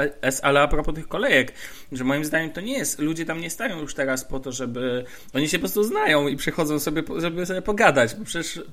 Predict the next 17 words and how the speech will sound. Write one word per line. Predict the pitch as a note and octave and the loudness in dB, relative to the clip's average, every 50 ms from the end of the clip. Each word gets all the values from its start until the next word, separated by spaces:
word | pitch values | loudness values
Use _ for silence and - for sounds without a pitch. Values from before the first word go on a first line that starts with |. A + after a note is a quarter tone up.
| - - - - - | -16 -16 -16 -16 -12
myślę, | C3 C#3+ D3 - - E3+ | -6 -6 -4 -2 -2 -4
że | D3+ E3 | -4 -4
już | E3+ D#3+ | -4 -4
są | - - G3+ G3 | -2 0 0 2
na | F3 D#3 | 2 2
tyle | C#3+ - C#3 C3+ C3 | 2 4 2 4 2
inteligentni, | B2+ B2+ B2 - B2 A#2+ A2+ A#2+ A2+ A2 A2 - B2+ C3 D3 - - - - - - - | 2 0 -4 -4 -4 -2 -2 0 -2 -2 -2 -4 -4 -6 -6 -8 -12 -16 -16 -16 -10 -8
że | E3 F#3 | -4 -4
wiedzą, | A#3+ A#3+ A3 F3 D3 | -2 0 0 0 2
że | D#3 D3 | 2 0
dostaną | D3+ D3+ - F3 F3+ D#3 C3 A#2+ | 0 0 2 2 2 2 2 0
te | A#2 A2+ | 0 0
telefony, | G#2+ B2 A2 A2 A2 - - G#2+ G#2 G2+ G2+ G2 - | 0 0 0 0 -2 -2 -4 -4 -4 -4 -6 -8 -6
tak? | G#2+ A2 C3 C3+ - - - - - - - | -4 -4 -4 -6 -8 -14 -14 -16 -16 -14 -10
Tak | - B2 A#2+ | -8 -8 -4
czy | - E3 E3+ | 0 2 4
owak. | D#3+ C#3 A2 G#2 G2+ G2 - | 4 6 4 4 0 0 -4